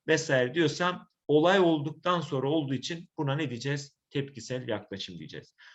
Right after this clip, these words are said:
Arkadaşlar beş sorumuzu bitirdik. Bunun devamı gelecek.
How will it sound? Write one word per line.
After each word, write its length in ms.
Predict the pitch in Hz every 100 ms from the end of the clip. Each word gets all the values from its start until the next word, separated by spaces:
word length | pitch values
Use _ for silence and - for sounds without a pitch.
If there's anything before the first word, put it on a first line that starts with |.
| -
Arkadaşlar 680 | 175 185 233 175 - 107 -
beş 180 | 214 220
sorumuzu 540 | - 196 175 156 190
bitirdik. 540 | 160 165 143 110 -
Bunun 280 | 160 175 190
devamı 400 | 185 175 180 170
gelecek. 640 | 147 180 185 180 196 190